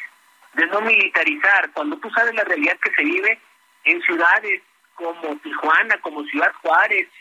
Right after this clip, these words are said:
como Morelia, como donde yo soy, Minatitlán, situaciones graves. Tienen solución fácil.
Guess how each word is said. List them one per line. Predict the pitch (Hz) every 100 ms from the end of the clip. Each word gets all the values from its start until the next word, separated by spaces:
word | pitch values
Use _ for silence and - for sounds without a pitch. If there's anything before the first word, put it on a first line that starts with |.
| - _ _ _ _
como | 165 165 156
Morelia, | 156 175 202 233 196 185 - _ _ _ _
como | - -
donde | 170 170 170
yo | - - -
soy, | 220 240 -
Minatitlán, | 160 165 160 - - 180 214 233 - _ _
situaciones | - - - 208 226 -
graves. | 180 208 214 123 - _ _ _ _ _ _ _ _ -
Tienen | 226 233 226
solución | 175 151 - 190 196 226 _ -
fácil. | 196 214 208 - -